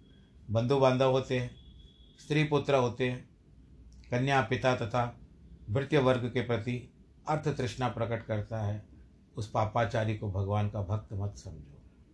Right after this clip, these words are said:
जो दुर्बती पुरुष असत कर्मों में लगा रहता है, नीच पुरुषों के आचार और उन्हीं के संगम में उन्मत्त रहता है तथा नित्य प्रति पापमय कर्म बंधन से ही बंधा रहता है, वह मनुष्य रूप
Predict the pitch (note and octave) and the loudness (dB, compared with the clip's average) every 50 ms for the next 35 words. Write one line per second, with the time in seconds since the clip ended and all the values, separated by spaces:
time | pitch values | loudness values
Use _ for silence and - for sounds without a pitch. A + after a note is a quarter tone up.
0 | - - - - _ - - - - - - - - - - - B2+ C#3 C3 C#3+ | -20 -20 -20 -20 _ -20 -20 -20 -20 -20 -20 -20 -20 -20 -6 0 0 2 4 6
1 | C#3+ C#3+ C#3+ E3 D#3+ D#3+ D#3+ D#3 D3+ C3+ C#3 C#3 D#3 D#3+ - - - - - - | 6 6 6 6 4 6 4 2 4 4 2 2 2 0 -2 -4 -8 -14 -20 -20
2 | - - - - - _ - - - _ - - - - B2+ - - F#3+ F#3 - | -20 -20 -20 -20 -20 _ -20 -20 -20 _ -20 -16 -6 -4 -2 4 6 6 6 6
3 | - D3 C3+ C3 C3+ C3 B2+ B2+ B2 A#2+ A#2 A2 A#2+ A#2 A2+ A2+ G#2+ - A#2+ A2+ | 4 2 4 4 2 2 2 2 2 2 2 2 2 4 2 2 0 0 -2 -2
4 | A2 A2 A#2+ A#2+ - - - - - - - - _ - - - - - - A2 | -2 -2 -4 -6 -12 -18 -20 -20 -20 -20 -20 -20 _ -20 -20 -20 -20 -10 -6 -2
5 | C3 D3 D#3 D3+ - - C#3 C3+ C3+ A2 C#3 C#3 A#2 B2+ B2+ - A#2 A#2 A#2 A2+ | 0 0 0 -2 -4 -4 -2 -2 -2 0 -2 0 0 0 -2 0 0 0 0 2
6 | - C3+ C3+ C3+ C3 C3 - - - - - - - - - A#2 A#2 - - C#3 | 4 4 4 4 4 2 -2 -10 -20 -20 -20 -20 -20 -10 -6 -4 -4 -4 -2 -2
7 | C3+ D3+ D#3 D#3 D3 D3 B2 - B2 A2 A2+ A2 A#2 A#2 A#2 A#2 A2 G#2 G#2 A#2 | 0 0 0 2 0 0 -2 0 -2 -2 0 -2 -2 -2 -2 -2 0 0 0 0
8 | B2 A#2+ - G#2+ G#2 G2+ G#2 - G#2 G2+ G2+ G2+ G#2 - - - - - - - | -2 -4 -2 -2 -2 -2 -2 -2 -4 -2 -2 -2 -4 -6 -10 -16 -20 -20 -20 -20
9 | - - A#2+ A2+ G#2+ C3 B2 C3+ D#3 D3+ D#3 D3 B2 C3 B2 G#2 B2 B2 G2+ - | -14 -8 -6 0 2 2 2 4 2 2 2 2 4 2 2 2 2 0 -2 0
10 | - A#2 A#2 B2 B2 - A2+ G#2+ A#2 A#2 A2+ A2+ A2+ - - - - - - - | 2 4 4 4 4 2 -2 0 2 2 2 2 0 -2 -8 -16 -20 -20 -20 -20
11 | - - - - D3 D3 D3 D3 C#3 B2 A#2+ A#2 A2+ A2+ A#2+ B2 G#2 B2+ A#2+ G#2+ | -20 -20 -4 0 2 2 4 2 2 2 2 0 0 0 -2 -2 -2 -2 -2 -2
12 | A2 G#2 G#2 G#2 G#2 G#2+ A#2+ A2+ G#2 G2+ G2 - A#2 A2 G2+ F#2+ G2 G2 G2 - | 0 0 0 0 0 0 0 0 -2 -2 -4 -4 -6 -6 -6 -6 -6 -8 -10 -14
13 | - _ _ - - - - - - - - A2+ G#2+ G#2 A2+ A#2 B2 B2+ G#2 - | -20 _ _ -20 -20 -20 -20 -20 -20 -16 -6 -4 -2 0 0 0 0 -2 -2 -2
14 | - A2+ G#2+ G2+ G#2 G#2 G2+ - | -2 0 0 2 0 0 -2 -4